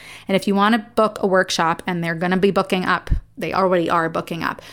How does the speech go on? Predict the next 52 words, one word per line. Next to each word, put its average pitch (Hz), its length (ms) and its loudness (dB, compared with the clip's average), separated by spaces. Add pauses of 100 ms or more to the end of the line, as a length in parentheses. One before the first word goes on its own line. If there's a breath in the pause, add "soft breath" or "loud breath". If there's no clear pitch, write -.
(220 loud breath)
go 208 160 4
to 220 60 4
my 240 120 2
website, 175 520 -2
vanessa 180 320 -2
landino 202 420 0
dot 202 240 -2
com, 165 380 -8
click 202 320 -4
on 190 100 -2
the 175 80 -8
contact 185 580 -4
page, 208 360 0
and 175 160 -4
you'll 175 100 -4
see 190 220 -2
a 170 80 -2
box 190 480 -2
that 175 100 -6
you 170 120 -4
can 170 120 -8
check - 300 -6
that 165 160 -6
says 170 180 -6
Toolbox 185 500 -2
Workshop. 214 540 -2 (300 loud breath)
I'm 190 160 0
doing 185 320 0
them 170 180 -6
for - 160 -10
church 240 320 -2
groups. 214 340 2
I'm 180 140 -4
doing 170 280 -2
them 160 120 -4
for 165 140 -6
businesses. 202 720 0
I'm 175 140 -4
doing 165 340 -4
them 160 140 -8
for 160 120 -10
schools, 220 580 2
school 160 260 -4
administration, 202 840 -2 (400 loud breath)
whatever 220 500 2
group 208 320 2
you're 180 160 2
a 175 60 0
part 170 260 -2
of, 190 260 0
you 185 220 -2
need 180 480 -2